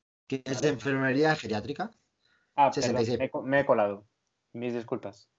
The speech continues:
Speaker 2: He hecho
Speaker 1: Nada.
Speaker 2: nada.
Speaker 1: Nada. Sesenta y seis plazas. Sesenta y seis.
Speaker 2: Sesenta y seis plazas. Que, eh, de esto yo creo que ahora mismo está en boca de todos,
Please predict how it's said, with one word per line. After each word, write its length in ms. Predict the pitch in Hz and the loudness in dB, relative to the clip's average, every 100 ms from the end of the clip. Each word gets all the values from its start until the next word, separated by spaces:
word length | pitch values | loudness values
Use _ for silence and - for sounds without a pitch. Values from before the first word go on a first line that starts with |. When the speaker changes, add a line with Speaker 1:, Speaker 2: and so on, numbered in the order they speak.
| _ | _
Speaker 2:
He 80 | 147 | 0
hecho 140 | 110 | 2
Speaker 1:
Nada. 160 | 104 98 107 104 | 2 2 -2 -10
Speaker 2:
nada. 220 | 98 - _ _ _ _ | -20 -20 _ _ _ _
Speaker 1:
Nada. 580 | - 113 107 101 87 82 - _ | -10 -4 -2 0 -4 -8 -14 _
Sesenta 560 | - 156 139 147 139 139 | 0 2 4 2 2 2
y 60 | |
seis 240 | 139 180 196 | 4 4 4
plazas. 560 | 143 143 - 90 80 _ _ _ _ _ _ _ _ _ _ _ _ _ _ _ | 4 2 2 -6 -8 _ _ _ _ _ _ _ _ _ _ _ _ _ _ _
Sesenta 500 | - 151 - 151 143 | 2 2 4 4 4
y 60 | 135 | 0
seis. 280 | - 160 113 | 2 0 -2
Speaker 2:
Sesenta 80 | 139 | -8
y 60 | |
seis 60 | 135 | -8
plazas. 480 | - 110 - 98 _ - _ _ _ - | -4 -4 -4 -14 _ -20 _ _ _ 0
Que, 460 | 156 160 175 - - | 4 4 4 -2 -8
eh, 1000 | 135 127 120 117 117 113 113 113 110 - _ | -2 0 2 0 0 0 0 0 0 -4 _
de 280 | - 117 135 | -4 4 4
esto 600 | 147 - 165 170 165 - - | 4 2 2 4 2 -4 -12
yo 260 | 123 135 | 0 2
creo 200 | 139 156 | 4 4
que 360 | 156 127 117 - | 4 4 2 -2
ahora 360 | 127 120 135 139 | 2 6 8 6
mismo 480 | 135 135 127 107 - | 4 -2 -2 -2 -4
está 580 | 120 - 131 127 117 - | -8 0 4 4 4 -2
en 260 | - 110 110 | -6 -4 0
boca 240 | 120 127 | 2 6
de 100 | 127 | 4
todos, 560 | 123 139 139 214 - | 4 2 2 -2 -12